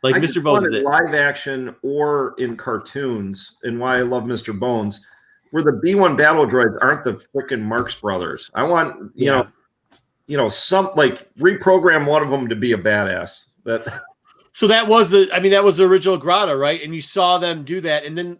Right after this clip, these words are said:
Speaker 1: like, you saw Roger, Roger, Roger in the Freemakers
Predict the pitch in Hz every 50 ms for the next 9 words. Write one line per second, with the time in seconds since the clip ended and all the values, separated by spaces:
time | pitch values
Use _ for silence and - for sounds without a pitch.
0 | _ _ _ 190 175 175 139 135 160 156 143 - - - - 220 214 202 196 196
1 | 196 190 190 185 180 180 180 180 160 170 208 240 190 196 185 165 170 170 170 175
2 | 165 147 175 175 175 170 165 156 147 139 131 165 175 190 196 175 190 190 185 170
3 | 170 - 170 160 160 156 151 147 143 143 143 135 135 131 127 123 - _ _ -
4 | - 151 165 170 160 151 143 139 - 135 123 120 117 113 104 - - _